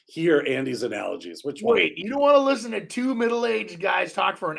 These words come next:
Speaker 2: hour about real business?
Speaker 1: Ah, exactly. I know. I don't know what's
Speaker 2: Wait,
Speaker 1: wrong with
Speaker 2: whoa.
Speaker 1: people. Jeez.
Speaker 2: Shocker. Where's the alarm? Beep, beep.
Speaker 1: Maybe we have to talk about Dairy Queen more often.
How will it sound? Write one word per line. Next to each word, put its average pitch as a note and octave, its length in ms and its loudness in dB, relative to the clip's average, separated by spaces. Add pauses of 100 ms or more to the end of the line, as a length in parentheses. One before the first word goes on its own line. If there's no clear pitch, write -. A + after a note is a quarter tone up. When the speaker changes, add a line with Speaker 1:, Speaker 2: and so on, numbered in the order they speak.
Speaker 2:
hour G3 300 2
about F3 240 0
real E3 340 2
business? F#3+ 680 -4
Speaker 1:
Ah, A#2 140 2
exactly. C#3 720 0
I A#2 140 -2
know. B2 300 -2 (200)
I G3 120 0
don't E3 100 6
know C#3+ 120 4
what's F#3 280 10
Speaker 2:
Wait, G3 80 0
Speaker 1:
wrong F3+ 200 2
with E3 100 0
Speaker 2:
whoa. - 80 2
Speaker 1:
people. - 420 -4 (680)
Jeez. E3 400 -10 (120)
Speaker 2:
Shocker. G3 640 -2 (480)
Where's A#3 180 0
the A#3 160 0
alarm? F#3 360 2 (180)
Beep, A3 120 -12
beep. A3 300 -12 (880)
Speaker 1:
Maybe B2+ 160 -4
we D#3+ 140 2
have E3+ 100 4
to D#3+ 100 -4
talk D3 260 2
about C#3 220 2
Dairy C#3+ 300 0
Queen B2+ 240 -4
more A#2 180 -2
often. C#3 380 -6